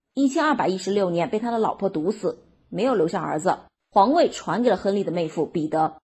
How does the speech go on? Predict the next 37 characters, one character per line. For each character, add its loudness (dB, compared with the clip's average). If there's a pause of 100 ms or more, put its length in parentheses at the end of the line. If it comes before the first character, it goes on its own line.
(640)
后 4
面 6
的 0
几 -6
个 4
皇 -4
帝 -2
差 -4
不 -6
多 4
都 0
是 -4
花 2
瓶 -4
角 -2
色， -2
一 -10
个 2
比 -4
一 -4
个 4
无 0
能， -2 (340)
帝 0
国 8
每 2
况 -2
愈 -4
下， 0
领 -2
土 0
被 4
不 -6
断 4
的 -2
蚕 -8
食。 -4